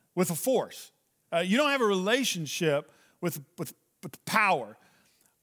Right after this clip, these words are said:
But he is a person, not a person as we are a person, but we were created in his image. And so he's a person, in,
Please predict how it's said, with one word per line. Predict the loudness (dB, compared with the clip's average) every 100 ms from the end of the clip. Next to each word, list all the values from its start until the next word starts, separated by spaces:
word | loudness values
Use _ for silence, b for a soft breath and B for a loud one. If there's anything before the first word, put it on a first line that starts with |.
| _ _
But | -6 -4
he | -4 -2 0 2
is | 0
a |
person, | 0 0 0 0
not | 0 -2
a | -2
person | -2 -2 -2 -2
as | -2
we | -2 0 2
are | 2 0 -4
a |
person, | -6 -8 -6 -4 -2
but | -2
we | 2 2 2 0 -6 B -2
were | -2
created | 2 2 2 0
in | -2
his | -2 0 0
image. | -2 -4 -8 -16 -20 -20 _ b b b b -6
And | 0
so | 2
he's | 2 2
a | 0
person, | 0 -2 -2 -4 -6 b b b -12 -2
in, | -2